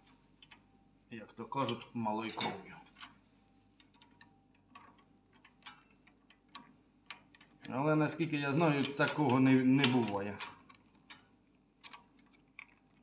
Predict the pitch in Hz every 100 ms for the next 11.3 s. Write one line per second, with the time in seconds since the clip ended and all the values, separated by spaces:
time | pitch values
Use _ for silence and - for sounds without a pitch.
0 | _ - _ - _ - _ _ _ _
1 | _ _ _ _ _ _ _ _ - 147
2 | - - - - - 135 135 - - -
3 | 185 160 117 104 104 98 - 104 113 104
4 | 90 87 - - - - - - - -
5 | - - - - - _ _ _ _ _
6 | _ - 123 98 95 92 95 90 90 90
7 | _ _ _ _ _ - - - _ _
8 | _ _ - - - - - _ - -
9 | - - - _ _ _ - - 113 -
10 | 123 113 120 - 147 160 214 196 - 120
11 | 120 107 -